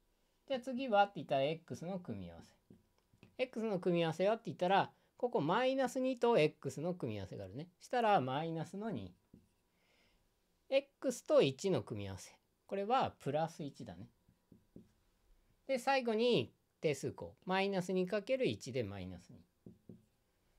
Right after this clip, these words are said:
計算してみると、Xの三乗、マイナス二足す一でマイナス一。だから、マイナスエックス二乗。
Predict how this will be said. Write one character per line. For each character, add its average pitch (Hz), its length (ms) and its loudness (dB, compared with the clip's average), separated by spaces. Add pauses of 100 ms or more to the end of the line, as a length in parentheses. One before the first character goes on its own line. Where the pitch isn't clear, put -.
(200)
計 220 140 -2
算 196 220 -2
し 180 60 -8
て 202 100 0
み 180 100 2
る 120 120 -4
と、 170 360 2 (140)
X 208 420 -6
の 196 160 -2
三 165 340 0
乗、 170 460 0
マ 208 140 -2
イ 247 40 0
ナ 240 80 0
ス 262 140 -4
二 254 240 0
足 202 160 4
す 190 80 -4
一 151 240 -6
で 208 140 0
マ 131 180 0
イ 123 80 -4
ナ 127 140 -6
ス 117 120 -12
一。 - 320 -16 (140)
だ 147 100 -4
か 151 120 -4
ら、 170 120 4
マ 135 200 -4
イ 151 80 -4
ナ 156 100 -6
ス 208 140 -8
エ 185 60 -2
ッ - 120 -8
ク - 120 -14
ス - 120 -16
二 82 160 -18
乗。 - 100 -20